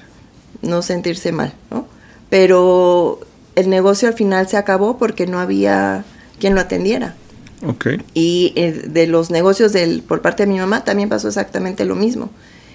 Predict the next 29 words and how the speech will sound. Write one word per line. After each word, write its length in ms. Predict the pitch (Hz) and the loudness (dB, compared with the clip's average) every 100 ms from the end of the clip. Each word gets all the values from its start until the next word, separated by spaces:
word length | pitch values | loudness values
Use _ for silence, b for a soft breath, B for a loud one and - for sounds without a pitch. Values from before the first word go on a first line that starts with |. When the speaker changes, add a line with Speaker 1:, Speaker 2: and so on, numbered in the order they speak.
| B | B
Speaker 1:
Entonces, 720 | - 196 208 208 220 214 226 B B B B | -4 0 0 0 0 -2 -4 B B B B
pues, 440 | 190 185 185 - - - | 2 4 4 -2 -12 0
yo 200 | 208 214 | 2 2
sí 220 | 233 233 | 0 0
creo 320 | 226 220 226 | 4 6 6
de 120 | 214 | 6
verdad, 240 | 190 190 202 | 4 4 2
cuando 180 | 202 190 | 0 -2
hiciste 220 | 196 208 | -2 0
la 140 | 202 | 0
pregunta, 460 | 196 190 196 196 185 | 0 0 0 0 0
"¿Crees 240 | 190 214 240 | 2 0 0
firmemente 600 | 226 208 208 214 214 208 | 2 2 2 0 -2 0
que 160 | 202 | 0
eso 280 | 202 - 208 | 0 0 -2
se 160 | 208 185 | -2 -2
puede?". 420 | 190 196 240 523 | 0 2 2 -2
Sí, 380 | - - 208 294 - B B B - | -8 -4 0 0 -4 B B B -2
porque 240 | 190 196 | 2 4
ya 100 | 190 | 4
viví 200 | 208 202 | 2 0
lo 140 | 208 202 | 0 0
contrario. 560 | 175 170 190 190 185 - B B - | -4 0 2 2 -2 -6 B B 2
Ya 140 | 196 | 2
viví 280 | 202 226 220 | 2 0 2
una 220 | 214 208 | 2 2
familia 680 | 214 185 185 196 208 233 220 | 0 -2 0 0 2 0 0
que, 340 | 202 202 254 - B B B | 0 2 0 -4 B B B
eh, 500 | - 160 156 151 160 | -4 0 0 0 -2